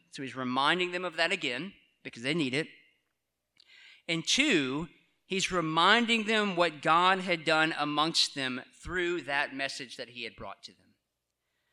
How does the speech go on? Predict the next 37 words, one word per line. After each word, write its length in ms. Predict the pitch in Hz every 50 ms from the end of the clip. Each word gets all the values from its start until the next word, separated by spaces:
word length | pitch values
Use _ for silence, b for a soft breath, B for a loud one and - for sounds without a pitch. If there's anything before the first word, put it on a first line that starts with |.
| _ _ _ _ _ -
So 80 | - 170
he's 140 | 156 139 143
reminding 460 | 147 135 143 165 190 214 226 233 226
them 120 | 226 220
of 140 | 208 190 180
the 60 | 185
message, 400 | 185 180 175 180 - 180 165 170
and 120 | 151 156 156
then 120 | 151 151
he's 160 | 151 135 -
reminding 560 | 147 139 135 147 156 156 160 170 180 175 165
them 160 | 156 165 160 131
of 200 | 135 127 123 -
God's 460 | 139 135 139 143 147 147 139 - 131 127
work 340 | 123 127 127 123 - - - -
amongst 480 | 117 117 113 110 107 98 - - - -
them, 100 | _ _ -
is 100 | - 110
what 120 | 113 107
he's 120 | 104 101 -
doing. 300 | - 101 95 98 101 _ _ _ _ _ _ _ _ _ _ _ _ _ _ _ _ _ _
So 140 | - 160 143
first, 320 | - 175 160 131 - -
reminding 480 | 151 147 147 156 160 165 175 175 165 156
them 140 | 156 156 147
of 140 | 143 135 135
the 60 | 131
message. 500 | 127 127 131 - - 107 - - - - _ _ _ _ _ _ _ _ _ _ _ _ _ _ _ - B B B B B B B B B
Paul 220 | - 190 196 214 214
begins 400 | 196 190 170 196 196 202 196 -
his 180 | 208 170 170
reminder 640 | 175 160 156 156 160 170 180 180 180 175 165 156 165 170 160
in 280 | 165 165 165 160 156
verse 300 | 143 156 175 175 - - 180
eighteen 480 | 175 170 160 - - 202 208 202 185
by 140 | 180 170 165
saying, 680 | 156 - - 190 180 190 185 160 139 139 143 160 180